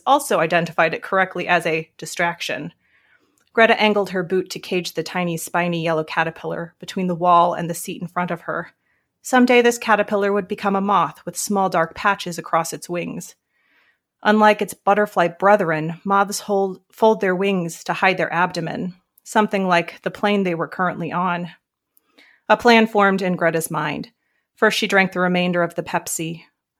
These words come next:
Then she reached across the lap of the man in the center seat and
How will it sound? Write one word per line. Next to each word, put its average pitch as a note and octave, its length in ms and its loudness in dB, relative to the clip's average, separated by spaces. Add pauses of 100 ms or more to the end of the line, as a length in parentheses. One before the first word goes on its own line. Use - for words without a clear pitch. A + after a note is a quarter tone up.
Then F#3 120 -2
she F#3+ 180 -2
reached G#3 300 -2
across F3+ 380 0
the E3+ 160 -2
lap F3 260 -2
of F3 160 -6
the F#3 60 0
man F#3+ 280 2
in F3 80 -2
the E3+ 80 -4
center F3 380 -4
seat - 440 -6 (680)
and F3+ 280 -4